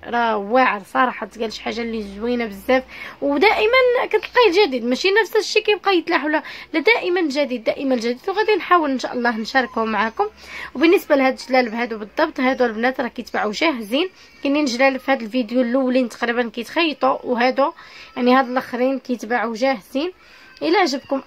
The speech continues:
اي موديل من هاد الموديلات هادو كيف كتلاحظوا، سكرانيه وصيفطوه ليا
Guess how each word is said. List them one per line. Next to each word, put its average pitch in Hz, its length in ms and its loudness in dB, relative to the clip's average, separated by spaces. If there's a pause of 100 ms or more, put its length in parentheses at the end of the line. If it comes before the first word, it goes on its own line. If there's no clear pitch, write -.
اي 370 140 4
موديل 285 380 2
من 254 120 0
هاد 262 200 0
الموديلات 262 540 0
هادو 233 260 -4
كيف 262 180 -10
كتلاحظوا، 226 640 -4 (1400)
سكرانيه 349 520 2
وصيفطوه 302 600 0
ليا 247 280 2